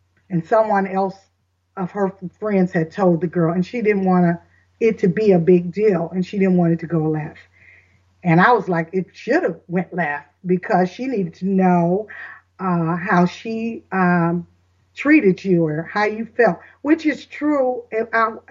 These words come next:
it's true in, in a way what I was saying, but it's all about delivery and attitude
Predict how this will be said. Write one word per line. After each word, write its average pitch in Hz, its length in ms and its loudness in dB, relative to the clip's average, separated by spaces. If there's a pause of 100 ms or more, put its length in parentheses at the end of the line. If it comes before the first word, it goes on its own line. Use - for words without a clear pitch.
(140)
it's 220 280 -4
true 320 300 4
in, 254 280 -2
in 240 160 -4
a 226 60 0
way 214 240 2
what 202 200 0
I 185 100 4
was 180 160 2
saying, 294 480 2 (420)
but 254 140 2
it's 247 240 0
all 285 260 2
about 240 400 -4
delivery 220 840 0
and 180 240 -2
attitude 196 800 0